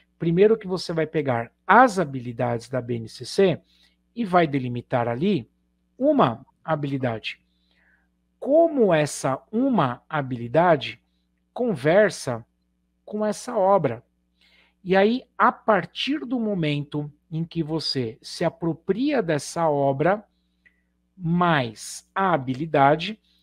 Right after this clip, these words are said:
você propõe uma sequência didática. Você faz uma pesquisa propositiva. Como que eu trabalho O Coração Não Toma Sol de acordo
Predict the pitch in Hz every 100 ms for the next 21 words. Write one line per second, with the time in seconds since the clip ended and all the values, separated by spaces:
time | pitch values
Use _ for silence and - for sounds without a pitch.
0 | _ _ _ 185 202 190 - 156 151 -
1 | - 214 - 156 151 175 - _ - 160
2 | 156 165 180 - _ _ _ - - 190
3 | - 151 139 135 156 156 - _ _ _
4 | 180 156 180 240 - - - _ _ _
5 | _ _ _ - 160 - 139 120 107 113
6 | 110 127 - - 117 123 143 - 165 190
7 | - 247 151 117 - - - _ - 269
8 | 285 277 285 277 240 233 233 240 175 151
9 | 151 151 156 156 _ _ _ _ _ _
10 | 165 - 170 160 151 - 208 233 226 -
11 | 170 170 185 - 160 147 151 151 _ _
12 | _ _ _ _ - - 131 170 165 -
13 | 147 143 131 139